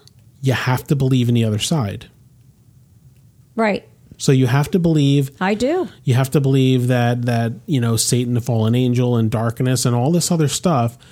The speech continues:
Speaker 1: has to exist.
Speaker 2: Mm-hmm.
Speaker 1: So if you, if you're gonna believe in one,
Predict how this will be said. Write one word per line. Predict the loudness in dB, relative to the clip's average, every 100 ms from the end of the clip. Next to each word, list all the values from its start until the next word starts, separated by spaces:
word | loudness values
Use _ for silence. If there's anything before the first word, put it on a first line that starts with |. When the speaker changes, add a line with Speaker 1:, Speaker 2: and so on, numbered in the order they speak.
| -20 -20 -20 -20
Speaker 1:
has | -6 -2 -2 -2
to | 0 0
exist. | 0 0 0 -2 -6 -10 -6
Speaker 2:
Mm-hmm. | -4 -2 0 -2
Speaker 1:
So | 0 2 2 2
if | 0 -2
you, | 0
if | 0
you're | 0
gonna | 2 0
believe | 2 2 2
in | 2
one, | 2 2 2 0